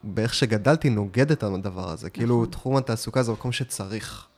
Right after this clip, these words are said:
Speaker 2: צריך.
Speaker 1: צריך להיות
Speaker 2: צריך.
Speaker 1: בו כל מיני דברים, ו-
Speaker 2: נכון.
Speaker 1: אתה צריך לפעמים להתאמץ, וזה לא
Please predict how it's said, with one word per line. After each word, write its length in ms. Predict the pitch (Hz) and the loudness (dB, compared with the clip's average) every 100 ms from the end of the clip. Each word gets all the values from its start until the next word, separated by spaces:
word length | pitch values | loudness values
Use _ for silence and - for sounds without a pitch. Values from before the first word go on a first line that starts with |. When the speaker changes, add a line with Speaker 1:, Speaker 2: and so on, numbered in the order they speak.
| _ _ | _ _
Speaker 2:
צריך. 420 | - 170 160 160 - | -12 -8 -6 -8 -10
Speaker 1:
צריך 400 | - 107 117 - | -6 -4 -4 -4
להיות 260 | 98 107 | 0 0
Speaker 2:
צריך. 180 | 196 113 | 0 -2
Speaker 1:
בו 260 | 117 107 104 | 0 2 0
כל 120 | - | -4
מיני 160 | 104 101 | -6 -6
דברים, 800 | 98 98 95 117 139 113 101 98 | -6 -8 -6 0 0 0 -2 -6
ו- 320 | 98 95 92 | -8 -8 -8
Speaker 2:
נכון. 420 | 135 160 - 262 254 | -8 -6 -4 -2 -4
Speaker 1:
אתה 80 | - | -6
צריך 300 | 113 107 120 | -6 -4 -6
לפעמים 500 | 110 - 107 110 113 | -4 -2 0 0 0
להתאמץ, 760 | 107 107 101 104 143 135 - | -2 -4 -4 0 2 2 0
וזה 180 | 107 101 | -6 -6
לא 100 | 101 | -6